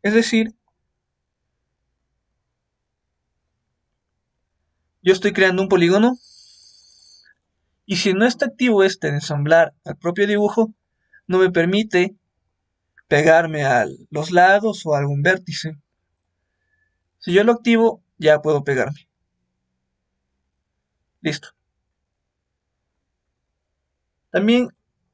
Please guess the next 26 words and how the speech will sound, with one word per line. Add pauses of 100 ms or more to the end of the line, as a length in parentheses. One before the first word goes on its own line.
(240)
agréguenle (500)
un
atajo,
pero
solamente
este
Snap
to
Sketch. (1300)
Al
snapping
puede
ten-, (100)
pueden
tenerlo (1500)
activo
sin
problema. (1500)
Al
del
polígono,
que
es
este
de
aquí.